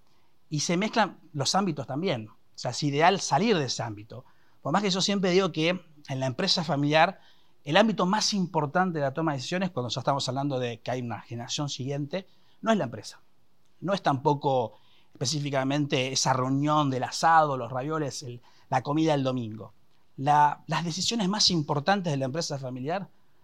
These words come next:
se toman en un ámbito que es la habitación matrimonial. La habitación matrimonial. Entonces digo, hay que tener mucho cuidado. Uno no se da cuenta,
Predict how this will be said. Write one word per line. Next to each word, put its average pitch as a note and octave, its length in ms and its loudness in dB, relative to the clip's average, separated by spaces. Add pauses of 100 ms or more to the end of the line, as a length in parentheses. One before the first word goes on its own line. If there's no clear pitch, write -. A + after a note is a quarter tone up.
(180)
se - 180 -4
toman F3 240 0
en D#3 80 2
un E3+ 60 2
ámbito D3 280 0
que C#3+ 140 -4
es - 240 -2 (600)
la C3+ 120 -2
habitación C3 440 -6
matrimonial. A#2 520 -16 (1160)
La D3 120 0
habitación C3 460 -4
matrimonial. G#2+ 480 -12 (320)
Entonces C#3+ 180 -8
digo, C#3+ 160 0
hay E3 80 2
que F3 80 2
tener F#3+ 180 4
mucho G3+ 220 2
cuidado. D3 400 6 (180)
Uno E3+ 160 0
no F#3 100 2
se G3+ 120 4
da F#3+ 100 8
cuenta, E3+ 540 6